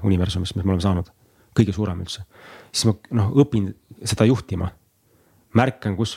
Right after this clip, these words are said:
valutab natukene, iga valu on mingi sõnum, on ju. Kus on kange, kus, kus tahab liigutamist.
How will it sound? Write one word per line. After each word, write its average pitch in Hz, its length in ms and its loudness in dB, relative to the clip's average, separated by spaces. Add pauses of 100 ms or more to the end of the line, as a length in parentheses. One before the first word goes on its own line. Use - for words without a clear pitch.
valutab 117 340 0
natukene, 104 480 0
iga 113 160 4
valu 110 220 4
on 98 40 2
mingi 98 140 0
sõnum, 117 360 2
on 101 180 2
ju. 92 60 -4 (480)
Kus - 180 2
on 95 100 -4
kange, 113 380 2 (1300)
kus, 123 180 2 (300)
kus 127 180 0
tahab 113 320 0
liigutamist. 110 640 0